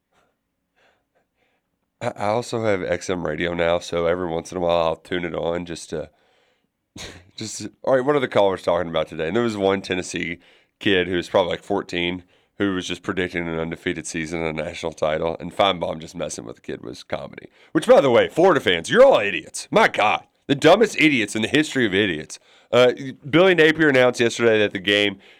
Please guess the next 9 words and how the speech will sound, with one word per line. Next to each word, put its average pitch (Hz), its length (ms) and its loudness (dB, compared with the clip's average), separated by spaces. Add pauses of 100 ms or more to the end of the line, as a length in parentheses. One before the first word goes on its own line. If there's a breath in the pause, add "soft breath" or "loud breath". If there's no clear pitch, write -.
(120 soft breath)
is 180 300 6
a 180 60 4
sellout 131 640 6
at 107 120 -2
Ben 113 200 2
Hill 127 180 2
Griffin 113 320 0
Stadium, 87 560 0 (420)
and, 117 540 4